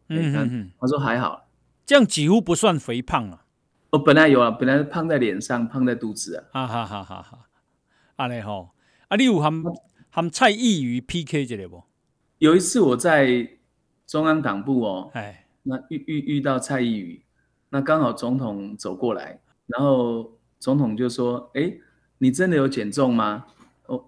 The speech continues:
Speaker 1: 媒体有报道呢。
Speaker 2: 啊，问谁？
Speaker 1: 我说：“好，
Speaker 2: 问谁？
Speaker 1: 那问我啦。”
Speaker 2: 好，好，好，好。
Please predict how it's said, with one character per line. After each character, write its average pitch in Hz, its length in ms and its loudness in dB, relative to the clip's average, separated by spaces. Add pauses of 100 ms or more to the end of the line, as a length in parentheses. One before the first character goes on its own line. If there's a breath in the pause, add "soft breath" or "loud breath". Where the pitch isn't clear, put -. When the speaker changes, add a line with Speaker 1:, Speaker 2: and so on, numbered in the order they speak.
Speaker 1:
媒 135 160 2
体 135 140 0
有 110 100 0
报 117 220 0
道 90 220 -8
呢。 85 80 -14 (180)
Speaker 2:
啊， 101 280 -12 (120)
问 208 180 8
谁？ 131 80 -2
Speaker 1:
我 123 60 0
说 156 180 0
：“好， 131 160 -2
Speaker 2:
问 214 140 6
谁？ 127 320 -2 (160)
Speaker 1:
那 165 80 2
问 143 100 6
我 101 140 2
啦。” 90 180 -8
Speaker 2:
好， 135 120 4
好， 123 180 0
好， 101 160 -8
好。 - 260 -18